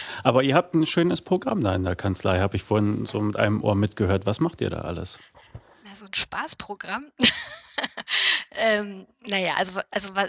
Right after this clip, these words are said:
Speaker 2: was wir machen einmal die Woche ist, ist Rückenschule.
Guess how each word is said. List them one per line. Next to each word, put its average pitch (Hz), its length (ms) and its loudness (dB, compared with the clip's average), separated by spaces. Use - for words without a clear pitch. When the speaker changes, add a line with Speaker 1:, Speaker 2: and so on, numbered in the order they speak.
Speaker 2:
was 196 320 -2
wir 233 360 0
machen 190 540 -2
einmal 233 340 2
die 208 180 -8
Woche 214 320 0
ist, - 400 -6
ist - 260 -4
Rückenschule. 285 600 0